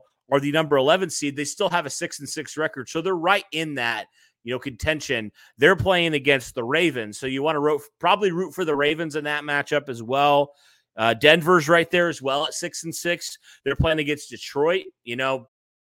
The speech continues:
maybe Detroit has another win here. Well, I would love to see that, but, you know, I don't re-,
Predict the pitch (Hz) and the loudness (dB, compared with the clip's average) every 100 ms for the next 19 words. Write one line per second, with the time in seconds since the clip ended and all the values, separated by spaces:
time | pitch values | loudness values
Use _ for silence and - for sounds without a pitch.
0 | _ 113 143 175 175 - 185 202 - 160 | _ -2 0 0 0 2 2 2 0 0
1 | 170 190 196 202 208 131 98 113 135 120 | 2 2 4 2 0 -4 -6 -6 -4 -2
2 | 147 123 135 160 143 156 143 139 170 127 | -2 0 -2 -2 -4 -6 -2 2 2 0
3 | 123 123 - _ _ _ 110 120 123 110 | -4 -6 -6 _ _ _ -4 -4 -4 -6
4 | 120 | -8